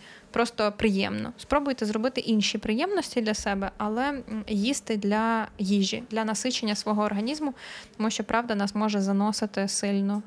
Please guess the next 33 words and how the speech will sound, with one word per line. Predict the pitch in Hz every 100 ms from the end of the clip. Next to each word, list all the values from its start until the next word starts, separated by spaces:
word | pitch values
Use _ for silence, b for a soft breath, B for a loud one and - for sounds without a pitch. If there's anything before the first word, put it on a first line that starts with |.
| -
е, | 233 202 196
власне, | 202 202 208
в |
період | - 202 208
карантину. | 208 196 202 208 240 B B B B
Спати | - - 254 302 311
так | - 214
само, | - 233 247 226
спробуйте | 214 - 220 220 214
спати | 202 - 208 208
так, | 202 202 214
як | 202
зазвичай, | 196 196 220 294 -
можливо, | 226 214 214
трошки | 208 208 -
більше. | 185 226 262 - 254 254 B B B -
Зважте | 202 220 - 208
на | 196
те, | 220 240
що | -
якщо | 214 -
ми | 214
пересипаємо, | 202 208 202 - 202 220 269 285 269 254 254 - 208
спимо | - 220 214
на | 220 208
кілька | 202 220 214
годин | 208 202 208 196
довше, | 208 214 -
ніж | 196 196
зазвичай, | 196 190 190 214 226 220
ніж | 202 202
нам | 196 190
треба, | 240 277 269 262